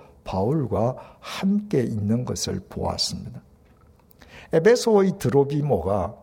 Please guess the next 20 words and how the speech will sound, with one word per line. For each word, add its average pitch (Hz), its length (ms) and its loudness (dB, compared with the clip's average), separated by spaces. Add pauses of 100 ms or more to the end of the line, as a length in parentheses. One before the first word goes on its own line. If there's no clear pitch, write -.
(460)
예루살렘에서 160 1040 2
바울과 139 560 0
함께 170 420 -2
있었다고 107 600 -2
하는 101 240 -2
것은 95 520 -6 (720)
바울이 175 420 2
삼 131 260 -2
년 147 200 0
동안 120 540 0
에베소에서 139 840 2
복음을 123 480 0
전할 101 380 -2
때 92 300 -6 (260)
바울을 131 600 0
통해 123 460 0 (440)
주님을 175 760 2
영접한 139 720 0 (120)
드로비모도 110 1120 0 (640)
뜻깊은 170 680 0